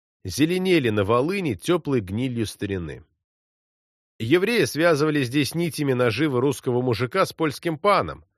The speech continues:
чешского колониста с лодзинской фабрикой. Это были контрабандисты, лучшие на границе и почти всегда воители за веру.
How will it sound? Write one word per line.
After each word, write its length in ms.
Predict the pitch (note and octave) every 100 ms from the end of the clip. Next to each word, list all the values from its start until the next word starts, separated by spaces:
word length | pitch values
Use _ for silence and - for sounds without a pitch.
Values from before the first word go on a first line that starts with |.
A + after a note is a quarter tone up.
| _ _ _
чешского 500 | - C#3+ - - A#2+
колониста 680 | G#2+ B2 A#2 D#3 F#3+ - D#3 _ _ _ _
с 140 | -
лодзинской 520 | C#3+ E3 C3+ C#3 - C#3+
фабрикой. 580 | C3 G#2 D#2 - - _ _ _ _ _ _ _ _
Это 220 | A#2+ A#2+ C#3
были 420 | D3 C#3 C3+ A2+ _ _ _
контрабандисты, 1000 | - C#3 D3 C#3+ C#3+ B2 D#3 A#2+ - - _ _
лучшие 580 | F#2+ A#2 A3+ - G3 G3+
на 120 | F3+
границе 520 | D#3 D#3+ A#2 D#2 -
и 20 |
почти 320 | F2+ A2 - B2+
всегда 380 | - A#2+ E3+ G#3
воители 440 | D#3 C#3 D#3 C#3+
за 180 | A2+ A2+
веру. 320 | D#2+ C2+ -